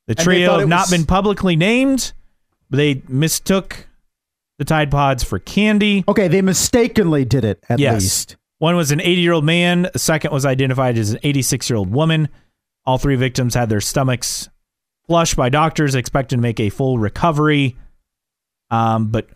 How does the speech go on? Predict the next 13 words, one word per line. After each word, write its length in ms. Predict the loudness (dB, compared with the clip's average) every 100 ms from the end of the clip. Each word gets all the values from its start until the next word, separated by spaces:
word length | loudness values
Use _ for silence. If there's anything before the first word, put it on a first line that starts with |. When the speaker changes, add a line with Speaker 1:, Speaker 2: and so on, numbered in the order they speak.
| _ _ _ -4
Speaker 1:
this 180 | 0 0
is 140 | 0
wild. 460 | 0 2 2 -2 -4 -14 _ _ _ _
Four 220 | 0 2
hundred 300 | 2 2 2 0
sixty 400 | -2 -2 -2 -2
thousand 600 | -2 2 2 2 0 0
pods 380 | 2 2 0 -2
distributed 600 | -4 -2 0 2 0 0
by 160 | -2 0
a 80 |
Nationalist 520 | 0 0 0 -2 -2 -2
Party 200 | -2